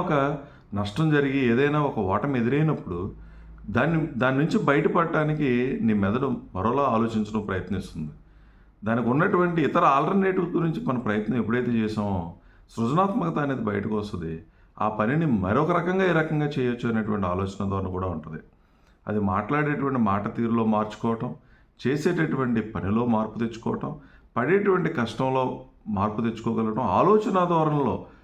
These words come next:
మార్పు తెచ్చుకోవటం, లేదా తెలియనటువంటి విషయాన్ని తెలుసుకునేటువంటి ప్రయత్నం చేయటం, ఇవన్నీ కూడా ఓటమి మనకి నేర్పేటటువంటి గుణపాఠాలు. అందుకని మనం ఎప్పుడూ ఓటమిని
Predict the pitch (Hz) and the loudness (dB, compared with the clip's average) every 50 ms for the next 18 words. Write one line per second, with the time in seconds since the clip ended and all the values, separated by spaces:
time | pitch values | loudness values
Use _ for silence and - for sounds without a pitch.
0 | _ _ _ _ - - 90 92 101 113 110 - 113 120 110 - - - 107 98 | _ _ _ _ -10 -6 -2 -2 -2 -2 -2 -2 -4 -4 -4 -4 -6 -4 -4 -2
1 | 95 95 90 90 90 - - - _ - 107 117 127 151 151 151 - 120 135 165 | -2 -2 -4 -6 -6 -10 -16 -18 _ -4 0 0 2 0 0 0 2 2 4 4
2 | 190 196 185 160 165 160 156 143 131 117 113 101 - 120 117 117 117 113 - 104 | 4 4 2 2 0 0 0 0 0 -2 -2 -2 -2 0 0 0 -2 -2 -4 -6
3 | 98 98 - - 113 107 104 104 - 101 98 95 - 90 87 87 87 - 98 92 | -6 -6 -6 -4 -2 -2 -2 -4 -4 -4 -6 -6 -6 -6 -8 -8 -6 -6 -6 -6
4 | 85 87 85 85 - - - - - _ _ - 104 90 92 92 107 120 131 120 | -4 -4 -6 -6 -8 -10 -12 -12 -20 _ _ -8 -6 -4 -2 -2 0 0 0 0
5 | 120 117 117 110 98 98 98 - - - - - _ - - 90 90 101 127 - | 0 0 0 0 0 -2 -4 -8 -16 -20 -20 -20 _ -12 -8 -4 -2 -2 -2 -2
6 | 151 139 135 123 117 110 104 98 101 90 90 92 92 - - 104 92 - 92 - | -2 -2 0 0 0 0 -2 -2 -2 -2 -2 -4 -4 -4 -6 -8 -6 -6 -8 -6
7 | - 95 92 92 85 85 80 78 78 - 82 78 - 76 78 76 - - _ - | -6 -6 -6 -4 -4 -6 -6 -6 -8 -10 -12 -10 -10 -12 -12 -12 -16 -18 _ -20
8 | - _ - - - - _ _ _ - 92 101 117 151 170 165 160 160 160 156 | -20 _ -20 -20 -20 -20 _ _ _ -6 -2 -2 0 0 2 2 2 2 2 2
9 | 135 123 117 110 101 107 147 151 165 165 160 165 - - - - - - - - | 2 4 2 2 2 0 0 2 2 4 2 2 0 -4 -10 -14 -16 -20 -20 -20
10 | _ - - 95 92 107 127 - 156 151 151 147 147 143 143 - - | _ -8 -4 -2 0 0 0 2 2 2 2 2 2 0 0 -2 -4